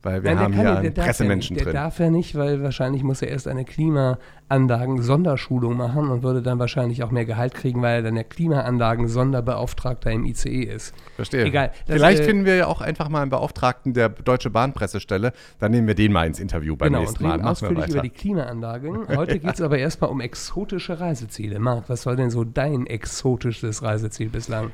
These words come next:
Speaker 1: Ja, da kommt's jetzt drauf an, was du hören möchtest. Meinst du exotisch im Sinne von total abgefahren oder meinst du exotisch im Sinne von, also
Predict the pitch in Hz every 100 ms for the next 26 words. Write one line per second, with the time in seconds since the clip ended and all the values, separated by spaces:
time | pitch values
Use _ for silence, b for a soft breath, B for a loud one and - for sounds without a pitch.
0 | - 98 120 165 170 175 - 147 - 147
1 | 139 - 120 139 139 107 - - - 107
2 | - 113 - 151 151 151 - 120 123 131
3 | 123 131 117 117 123 - 117 104 - -
4 | 180 156 165 165 170 143 131 131 135 -
5 | 127 123 - - - 127 135 139 123 -
6 | 113 117 123 120 110 123 117 117 - B
7 | B - 95